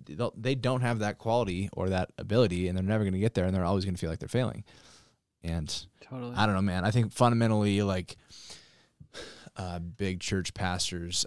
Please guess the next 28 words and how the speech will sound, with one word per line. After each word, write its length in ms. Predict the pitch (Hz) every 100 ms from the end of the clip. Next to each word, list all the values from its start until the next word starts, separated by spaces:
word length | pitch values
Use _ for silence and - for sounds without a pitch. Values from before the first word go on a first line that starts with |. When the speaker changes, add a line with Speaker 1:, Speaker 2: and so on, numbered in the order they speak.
| 95
Speaker 1:
I 80 |
don't 160 | 110 135
think 160 | 127 117
it's 100 | 107
gonna, 260 | 107 98
like, 280 | 92 87 92 - - - - _ _ _ _ _ _ _ _ _ _
there's, 180 | 147 147
there's 240 | 143 160 131
gotta 240 | 156 190
be 120 | 208
a 60 | 165
way 140 | 135
to 120 | 127 113
do 180 | 110
it 80 | 117
to 60 | 117
where 80 | 107
you 160 | 104
don't, 800 | 98 101 101 101 101 - - - - - - - _ _ _ _ _ _ _ _ _ _ -
ah, 220 | 95 90
dude, 140 | - 90
this 80 |
is 40 | -
such 140 | 95
a 40 | 82
big 140 | 80
conversation, 520 | 82 76 - 80 82 82
but 200 | 82